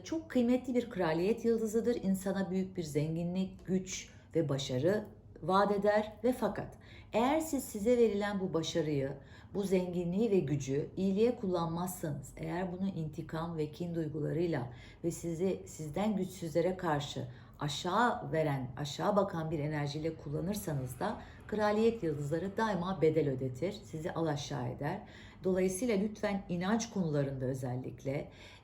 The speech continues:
e, inanç savaşlarında, e, özellikle sizin gibi düşünmeyen insanlarla konuşurken, tartışırken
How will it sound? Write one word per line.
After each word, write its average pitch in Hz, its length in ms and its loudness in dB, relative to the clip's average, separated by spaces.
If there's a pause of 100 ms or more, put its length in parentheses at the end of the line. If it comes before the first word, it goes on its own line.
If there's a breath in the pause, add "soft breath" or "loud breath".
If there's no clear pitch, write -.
e, 156 120 4
inanç 185 420 2
savaşlarında, 127 1040 0 (360 loud breath)
e, 156 240 2
özellikle 190 880 2 (180)
sizin 196 400 0
gibi 202 220 0
düşünmeyen 196 640 -2
insanlarla 165 800 -2
konuşurken, 151 680 -4
tartışırken 147 800 -4